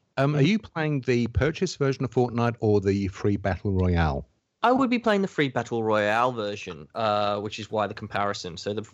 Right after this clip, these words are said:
Speaker 2: the
Speaker 1: Hmm.
Speaker 2: purchased version is a P V E version. What do they call it? Save the World, I think is what they call it, if I'm cor-,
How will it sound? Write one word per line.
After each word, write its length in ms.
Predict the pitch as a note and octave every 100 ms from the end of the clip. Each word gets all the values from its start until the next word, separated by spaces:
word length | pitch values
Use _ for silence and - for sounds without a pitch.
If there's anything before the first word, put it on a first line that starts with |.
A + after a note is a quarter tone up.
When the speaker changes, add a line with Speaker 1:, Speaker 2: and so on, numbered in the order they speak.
| -
Speaker 2:
the 280 | B1+ A#2+
Speaker 1:
Hmm. 60 | A#2+
Speaker 2:
purchased 400 | - D#3+ - D#3
version 400 | C3+ B2 A2+ A#2
is 340 | F#2 A#2+ A2 -
a 200 | A#2 G#2
P 240 | - C#3+
V 180 | B2+ A2
E 260 | A#2+ C3 C3
version. 600 | A2 G#2+ G#2+ G#2+ G#2 A2 - - - -
What 100 | -
do 40 | C#3+
they 60 |
call 300 | B2+ - A#2+
it? 60 | G#2+
Save 360 | - A#2 A#2 A2+
the 80 |
World, 320 | G#2 G#2+ A#2 B2
I 60 |
think 180 | A#2 C3
is 120 | C3
what 100 | C3
they 80 | -
call 260 | - D3 A#3
it, 120 | - _ -
if 100 | -
I'm 120 | A#2+
cor-, 160 | A2+